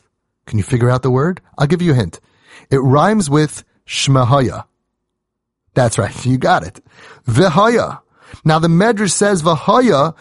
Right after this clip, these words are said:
is lashon simcha. Pay attention. The word v'haya is specifically used by the Torah as an expression of joy and happiness.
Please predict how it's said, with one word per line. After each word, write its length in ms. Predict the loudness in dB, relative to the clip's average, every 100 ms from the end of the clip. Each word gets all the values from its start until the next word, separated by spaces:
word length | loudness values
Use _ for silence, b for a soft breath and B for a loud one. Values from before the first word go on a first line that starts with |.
| b -4
is 180 | -4
lashon 420 | 0 0 0 -2 -4
simcha. 600 | -2 -2 -2 -6 -10 -16 _ _
Pay 180 | -4 -2
attention. 480 | 0 -2 -2 -8 -16 _ _ _ _ _ -4
The 80 |
word 360 | -2 2 2 0
v'haya 580 | -4 -2 0 0 -2 -8 B B
is 180 | -2 -2
specifically 840 | -2 -4 -4 -2 -2 -2 -4 -4
used 520 | -2 0 0 0 -4 -10 -4
by 160 | -2
the 120 | -2
Torah 440 | -4 -4 -4 -4 -6 B B -2
as 160 | 0
an 80 | 0
expression 640 | -2 -4 -4 0 0 0
of 200 | -2 -2
joy 440 | -4 0 2 2 0
and 160 | -2 -2
happiness. 720 | 0 0 -2 -6 -8 -14 -16